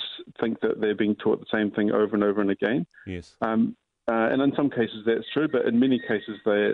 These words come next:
Speaker 1: they're not, they're not being taught much at all. Uh, and, uh, for example, I was amazed at how many students that I spoke to, uh, had never heard of the New Zealand Wars before.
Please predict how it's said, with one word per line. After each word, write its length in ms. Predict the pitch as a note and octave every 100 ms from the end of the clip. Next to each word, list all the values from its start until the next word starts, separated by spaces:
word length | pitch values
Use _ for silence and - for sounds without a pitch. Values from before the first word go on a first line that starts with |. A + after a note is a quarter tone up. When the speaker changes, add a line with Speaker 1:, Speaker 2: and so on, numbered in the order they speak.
| G2
Speaker 1:
they're 120 | G#2+
not, 200 | G#2 G#2+ _ _ _ -
they're 100 | G#2+
not 160 | A2
being 160 | - G#2
taught 240 | - A2+
much 200 | G#2+ A#2 -
at 80 | G#2+
all. 180 | B2 - - - - _ _ _ -
Uh, 380 | G#2+ G#2 G2+ G#2+ - - _ -
and, 340 | A#2+ G#2+ G#2 G2 - - _ -
uh, 320 | A2+ G#2+ G2+ - - _ _ _ _ _ -
for 80 | A#2+
example, 460 | G2+ A2+ G#2 A2+ -
I 60 | A#2
was 140 | A2 G#2+
amazed 420 | G#2+ A#2+ B2 -
at 100 | A2+
how 220 | - A2
many 320 | G#2+ G#2 G2+ -
students 320 | - G#2 G#2+ -
that 80 | G2+
I 280 | G2 F#2+ G#2 -
spoke 240 | A#2+ B2+ -
to, 140 | F#2 F#2 _ _ _ _ _ _ - -
uh, 160 | - F#2
had 140 | A2+
never 220 | A2 G#2+ G2+
heard 220 | A2 A2
of 120 | G#2
the 80 | G#2+
New 160 | G#2 G2
Zealand 280 | G#2+ G2
Wars 300 | F#2+ G#2 A2+ -
before. 340 | A2 C#3+ E3